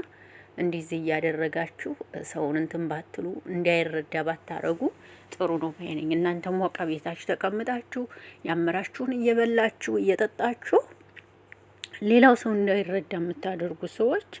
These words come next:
እግዚአብሔር ልቦና ይስጣችሁ። መልእክተኛው በጣም መልካም ልጅ ነው፣ ጥሩ ልጅ ነው። እውነት ለመናገር ሁሉም ሰው ነው የሚያምነው መልእክተኛውን።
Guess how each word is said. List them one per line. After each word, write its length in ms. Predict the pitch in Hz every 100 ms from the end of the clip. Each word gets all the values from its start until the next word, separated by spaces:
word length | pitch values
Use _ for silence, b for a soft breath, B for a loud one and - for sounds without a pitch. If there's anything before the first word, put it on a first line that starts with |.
| B B B B
እግዚአብሔር 480 | - 175 175 165 160
ልቦና 380 | 160 160 156 156
ይስጣችሁ። 480 | 156 - - - 208
መልእክተኛው 640 | 214 226 240 - 226 226 262
በጣም 300 | 359 - 349
መልካም 380 | 220 175 - 180 165
ልጅ 200 | 165 156
ነው፣ 200 | 185 180 -
ጥሩ 200 | - 214 190
ልጅ 180 | 175 160 170
ነው። 220 | 165 156 170 - B B B B
እውነት 280 | 170 160 170
ለመናገር 720 | 165 151 - 147 - 165 151
ሁሉም 360 | - 302 311 359
ሰው 160 | - 156
ነው 120 | 151
የሚያምነው 380 | 151 160 156 156
መልእክተኛውን። 760 | 156 160 - - 160 156 156